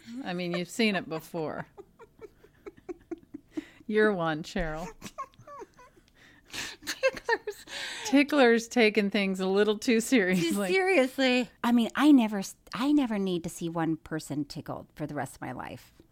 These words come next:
Speaker 2: after watching <laughs> this film. It's like watching the Bee film and people being stung. It's like, I don't ever need to see someone.
Speaker 1: I wouldn't mind seeing you tickled. <laughs> If I'm completely honest.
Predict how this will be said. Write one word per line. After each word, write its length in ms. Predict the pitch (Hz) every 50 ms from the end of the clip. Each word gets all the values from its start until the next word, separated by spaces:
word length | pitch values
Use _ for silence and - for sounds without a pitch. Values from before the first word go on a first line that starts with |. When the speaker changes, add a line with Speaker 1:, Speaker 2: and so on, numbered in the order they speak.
| _ _ _ _ _ _ -
Speaker 2:
after 280 | 190 190 - - 196
watching 300 | 185 180 - - - - - -
<laughs> 100 | - -
this 160 | - - -
film. 180 | - - 240 - - _ _ - 277 - _ - - _ _ _ _ _ _ - 269 - _ _ _ -
It's 160 | - 381 -
like 160 | 480 466 339
watching 320 | 349 392 427 415 427 403 392
the 60 | 339
Bee 280 | 277 247 302 311 339 359
film 400 | 349 - 294 247 226 208 202 202
and 100 | 196 196
people 240 | 196 - 254 220 247 220
being 220 | 226 254 226 226
stung. 380 | - - - 254 247 247 220 190
It's 140 | 180 -
like, 120 | 202 175 - -
I 100 | 196 208
don't 200 | 226 233 - - -
ever 220 | 202 202 202 220 220
need 160 | 214 208 190
to 60 | 202
see 220 | 202 - - 190 185
someone. 420 | - - 190 180 180 165 170 165 - - -
Speaker 1:
I 260 | 254 262 320 381 415
wouldn't 580 | 359 277 254 240 233 220 226 226 220 208 -
mind 680 | - 190 185 180 170 170 175 175 175 175 175 175 180 180
seeing 400 | - - - 180 170 170 170 165
you 140 | 165 165 165 160
tickled. 680 | - - 196 185 175 - 196 180 180 180 175 - - -
<laughs> 40 | - - - - 370 - 587 587 - _ - - - 370 - - - - - - - - - - - - 277 - - - - - - - 466 - - - - 554 - - _ 587 - _ _ - 539 _ - - 523 - -
If 120 | - 294 - - -
I'm 180 | 320 311 320
completely 800 | - 381 - 359 247 302 - - 285 240 226 220 214 220 214 208
honest. 240 | 208 208 214 254